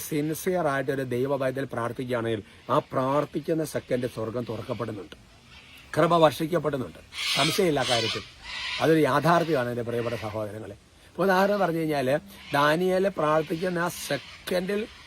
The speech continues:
അവൻ ഉത്തരവുമായിട്ടൊരു വചനം പുറപ്പെടുക എന്ന് പറഞ്ഞാൽ അത് എത്തിച്ചേരുന്ന സമയമൊക്കെ വ്യത്യാസമുണ്ട്, പക്ഷെ ആ സമയത്തിൽ ഉത്തരവുണ്ടായെന്ന് പഠിപ്പിക്കുക.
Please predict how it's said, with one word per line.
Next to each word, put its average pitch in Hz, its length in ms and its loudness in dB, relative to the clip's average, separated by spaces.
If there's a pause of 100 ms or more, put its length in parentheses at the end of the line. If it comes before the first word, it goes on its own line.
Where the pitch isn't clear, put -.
(140)
അവൻ 151 200 2
ഉത്തരവുമായിട്ടൊരു 151 680 2
വചനം 143 340 -2
പുറപ്പെടുക 127 340 0 (640)
എന്ന് 180 180 2
പറഞ്ഞാൽ 190 260 -2
അത് 143 140 2
എത്തിച്ചേരുന്ന 175 600 0
സമയമൊക്കെ 175 480 0
വ്യത്യാസമുണ്ട്, 147 460 -2
പക്ഷെ 139 160 -2 (100)
ആ - 20 0 (220)
സമയത്തിൽ 165 380 -2 (320)
ഉത്തരവുണ്ടായെന്ന് 131 640 2
പഠിപ്പിക്കുക. 120 380 -2